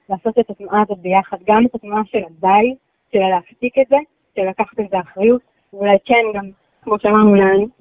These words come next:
להחמיר את הכביכול ענישה, למרות שאני לא לגמרי שוב מתחברת לעניין של ענישה, ובאותו הזמן להיות מסוגלים להרגיש את הכאב הזה, ולדבר על זה, ולדבר על זה, ולשמוע, באמת, באמת לשמוע."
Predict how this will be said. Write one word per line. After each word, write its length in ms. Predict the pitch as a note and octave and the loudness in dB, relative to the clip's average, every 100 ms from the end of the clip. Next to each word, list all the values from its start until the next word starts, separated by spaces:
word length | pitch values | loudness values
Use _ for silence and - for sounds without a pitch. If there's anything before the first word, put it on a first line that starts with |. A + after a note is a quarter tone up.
| A3 | -16
להחמיר 500 | G3+ G3+ - B3+ D4 | -12 -12 -2 2 2
את 100 | C#4 | -2
הכביכול 480 | - - G#3 G3+ A#3 A3+ | -8 -8 -6 -2 2 2
ענישה, 400 | F#3+ F3+ - A3+ D4 _ _ | 0 -4 -2 -2 -4 _ _
למרות 180 | G3+ G3 | -20 -14
שאני 220 | - G3 F#3+ | -10 -8 0
לא 160 | G#3 G#3 - | 0 0 -6
לגמרי 400 | G3+ G#3 A#3 C#4 A#3 | -6 -4 0 0 -2
שוב 240 | _ B3 A3 | _ -4 -4
מתחברת 420 | G3+ G3+ G#3 G#3 | -4 0 0 0
לעניין 220 | G3+ G#3 G3+ | -4 -6 -6
של 60 | |
ענישה, 300 | F#3+ F#3 - - _ _ _ _ _ - | -10 -6 -2 -2 _ _ _ _ _ -8
ובאותו 380 | G3+ G3+ G3+ A#3+ A3+ | -4 -2 0 0 0
הזמן 320 | G3+ G#3 A3 C4+ - _ _ _ _ _ G3+ | -2 -4 -2 -4 -8 _ _ _ _ _ -2
להיות 200 | G#3+ G#3+ | 0 0
מסוגלים 580 | A#3 G#3 F#3+ G3 A3 G#3+ | -2 -4 0 2 2 0
להרגיש 400 | G3 F#3 F#3 G#3+ | -2 -2 -2 -4
את 100 | A#3 | -4
הכאב 360 | G3+ - F3+ G#3 B3 | -6 -8 -4 -4 -4
הזה, 160 | C4 C#4 - _ _ - | -2 -2 -4 _ _ -6
ולדבר 500 | F#3+ F#3+ F#3 F3+ G#3+ A3+ | -2 -2 -2 0 2 2
על 60 | A#3 | 0
זה, 60 | A3+ | -2
ולדבר 340 | F#3+ F#3 F3+ | -4 -4 0
על 120 | A3 A#3 | 0 0
זה, 60 | A3 | -4
ולשמוע, 560 | F#3 F#3 - A#3+ B3 F#3 F3+ | -8 -12 -16 -2 0 0 -6
באמת, 440 | F#3+ G3 G#3+ D4+ - | -6 -2 2 2 2
באמת 300 | B3 A#3+ B3 | 0 0 -4
לשמוע." 400 | G3+ - A3+ F#3+ | -10 -14 -4 -4